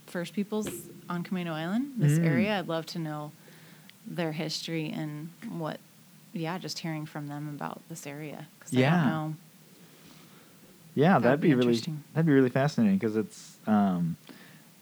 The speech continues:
Speaker 2: we do have a lot of, like, um, like, a lot of the names of the areas
Speaker 1: Mm-hmm.
Speaker 2: around, not just on Camino, but, like,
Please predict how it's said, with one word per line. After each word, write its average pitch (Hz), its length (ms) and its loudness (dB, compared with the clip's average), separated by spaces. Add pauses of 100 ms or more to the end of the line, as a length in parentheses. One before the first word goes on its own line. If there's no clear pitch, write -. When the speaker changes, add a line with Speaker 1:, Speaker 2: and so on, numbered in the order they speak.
Speaker 2:
we 123 100 8
do 139 200 10
have 147 200 10
a 123 60 10
lot 117 200 12
of, 113 80 6
like, 104 280 6 (260)
um, 90 540 4 (120)
like, 123 200 8
a 139 80 6
lot 127 200 10
of 113 60 6
the 107 80 6
names 123 380 8
of 104 80 2
the 104 80 2
areas 98 580 2 (220)
Speaker 1:
Mm-hmm. 92 140 6
Speaker 2:
around, 104 240 4
not 127 180 2
just 117 140 -6
on 107 100 0
Camino, 110 240 2
but, 92 160 -4
like, 95 320 -4